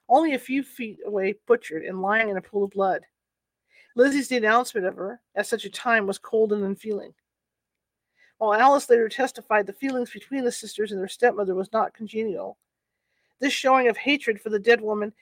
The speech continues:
may have surprised her greatly. Marshall Fleet continued his testimony.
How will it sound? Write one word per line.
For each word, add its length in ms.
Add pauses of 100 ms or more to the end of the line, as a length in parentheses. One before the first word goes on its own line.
(140)
may 140
have 120
surprised 460
her 60
greatly. 440 (1000)
Marshall 340
Fleet 320
continued 400
his 120
testimony. 640